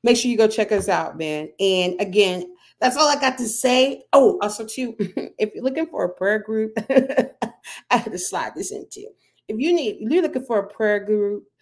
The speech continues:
a place where you just like, "I just need some prayer," right? Check, we have this prayer ministry too. This is just free publicity for the, for everybody, right? Everybody needs some prayer. You want some prayer, you need a place, you need a safe community. We have one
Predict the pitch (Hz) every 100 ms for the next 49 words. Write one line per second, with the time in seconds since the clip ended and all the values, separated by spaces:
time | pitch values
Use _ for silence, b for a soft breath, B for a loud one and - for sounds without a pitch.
0 | b b - 175 - 202 202 - 175 175
1 | 175 190 220 190 180 - 160 - - 190
2 | 190 185 175 160 151 147 180 175 160 165
3 | _ - 170 160 156 - _ _ _ _
4 | B B - 254 170 247 247 185 165 156
5 | 196 185 185 175 175 180 180 180 - 185
6 | 180 220 220 214 175 175 175 - - 226
7 | 220 220 180 220 214 185 180 - 175 160
8 | - _ 190 208 294 277 233 180 160 139
9 | 143 156 180 185 - _ 185 - 240 285
10 | 247 254 254 247 233 - 214 - 147 135
11 | _ _ _ _ B B B 220 294 269
12 | 208 - 156 - 208 196 190 180 220 220
13 | 175 180 202 190 226 220 175 - - 190
14 | 190 - 196 190 185 185 175 190 311 359
15 | - 185 170 170 160 165